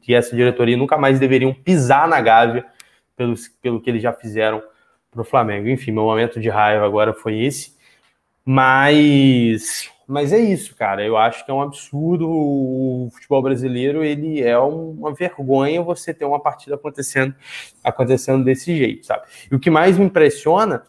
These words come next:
é você não ter uma reação das pessoas, porque quando você tem jo-, jogos na Europa, com neve, com,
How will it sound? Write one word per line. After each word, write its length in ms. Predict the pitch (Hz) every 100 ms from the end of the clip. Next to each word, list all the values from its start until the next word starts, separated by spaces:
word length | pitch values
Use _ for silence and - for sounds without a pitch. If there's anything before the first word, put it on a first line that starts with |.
| _ _ 135
é 80 |
você 280 | 135 151 175
não 160 | 175 185
ter 100 | 196
uma 160 | 202
reação 840 | 190 185 160 135 - 156 214 151 - _ _ _ _ _ _ -
das 280 | 139 151 -
pessoas, 460 | 214 208 175 170 -
porque 260 | 120 147
quando 300 | 135 180 202
você 240 | 202 196 185
tem 220 | 170 139
jo-, 340 | 151 147 123
jogos 340 | 123 143 135 127
na 120 | 127
Europa, 520 | 113 120 175 - 110 _ _ _
com 160 | 151 135
neve, 720 | 120 131 175 156 113 104 - _ _
com, 380 | - 139 127 117